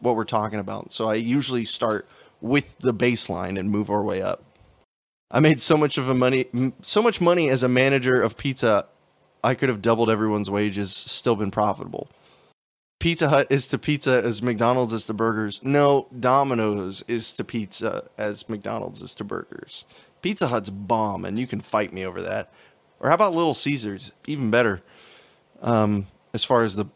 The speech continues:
comparison. I used to work for Shaw's, New England grocery chain, part-timers, no matter what you did, baggers. I made eleven an hour. I will find you. <laughs>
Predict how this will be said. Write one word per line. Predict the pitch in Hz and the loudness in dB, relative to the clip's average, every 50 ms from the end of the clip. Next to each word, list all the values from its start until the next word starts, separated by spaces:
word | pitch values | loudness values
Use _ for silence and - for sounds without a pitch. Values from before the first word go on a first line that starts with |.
| _ - | _ -6
comparison. | - 113 98 - 117 113 110 107 101 - - 95 92 92 _ _ _ _ _ _ _ _ _ _ _ _ _ _ _ _ _ _ - - _ _ - | -4 -4 0 2 2 4 4 2 2 0 -4 -4 -6 -6 _ _ _ _ _ _ _ _ _ _ _ _ _ _ _ _ _ _ -20 -20 _ _ -2
I | 127 | 0
used | 147 175 - | 0 0 0
to | - 165 | 0 0
work | 160 156 | 0 -2
for | - 139 | -2 -4
Shaw's, | 113 - - 160 147 143 143 143 143 143 135 - - - - 131 139 - | -4 0 4 4 6 6 6 6 6 4 2 -2 -4 -6 -8 -12 -10 -4
New | 131 135 139 135 | -2 -2 0 0
England | 117 135 131 131 127 127 127 123 | 0 0 0 0 0 0 0 0
grocery | 107 117 113 120 117 - - 110 123 | 0 2 2 2 2 0 -4 -6 -6
chain, | - - - 120 117 117 117 117 113 117 _ _ - _ _ _ _ _ | -6 -2 0 2 2 4 2 2 0 -4 _ _ -20 _ _ _ _ _
part-timers, | - - 147 139 - - 147 131 131 123 123 120 113 - | 0 0 0 2 2 0 0 2 2 2 0 0 -2 -2
no | 123 123 | 0 0
matter | 123 120 120 120 117 | 2 2 2 2 4
what | 117 120 117 - - | 2 2 0 -2 -4
you | 110 | -2
did, | 107 110 107 107 107 104 104 - - _ - - - | 0 2 2 4 2 0 -2 -8 -18 _ -20 -10 -2
baggers. | - 110 110 110 110 104 110 107 107 104 - - _ _ _ _ _ _ _ _ _ _ - | 2 4 4 4 4 2 0 0 0 -2 -4 -10 _ _ _ _ _ _ _ _ _ _ -2
I | 117 | 0
made | 117 123 127 117 | 2 2 2 2
eleven | 120 104 104 104 110 110 110 110 | 2 2 2 4 2 2 2 2
an | 110 104 104 | 0 0 0
hour. | 104 104 104 98 98 95 92 95 98 _ _ _ _ _ _ _ _ _ _ _ _ _ _ _ _ - | 2 2 2 0 0 -2 -6 -8 -14 _ _ _ _ _ _ _ _ _ _ _ _ _ _ _ _ -4
I | 127 127 123 | -2 0 2
will | 117 117 120 113 | 2 2 0 0
find | - - - 120 101 98 104 107 98 | -2 -2 -2 0 0 0 -2 -2 -2
you. | 98 101 95 95 95 - - - - - | -4 -4 -4 -6 -8 -8 -12 -12 -8 -2
<laughs> | - 254 | 0 0